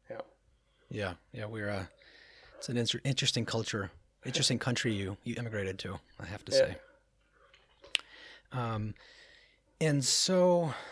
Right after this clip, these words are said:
Speaker 1: so we're talking about, um, body language and observing. I know that, I know that there's been some, I, I've heard you, I think in your book, "Are We Smart Enough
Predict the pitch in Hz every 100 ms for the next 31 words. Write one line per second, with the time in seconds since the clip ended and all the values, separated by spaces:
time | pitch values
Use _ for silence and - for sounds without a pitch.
0 | - - 165 156 - 170 - 170 135 123
1 | 117 113 - - - - - - 135 120
2 | 107 101 - - 139 113 120 107 98 101
3 | 101 107 98 92 104 104 110 65 78 95
4 | _ _ _ _ _ _ _ _ _ _
5 | _ _ 101 554 _ _ _ _ _ _
6 | _ _ _ _ _ _ _ _ _ _
7 | _ _ _ - 151 214 208 160 - 160
8 | 196 190 156 151 139 127 156 180 - 139
9 | 131 131 127 135 175 170 147 156 135 120
10 | 165 156 139 123 113 120 - - - -
11 | - - 123 120 - 123 117 - 127 117
12 | -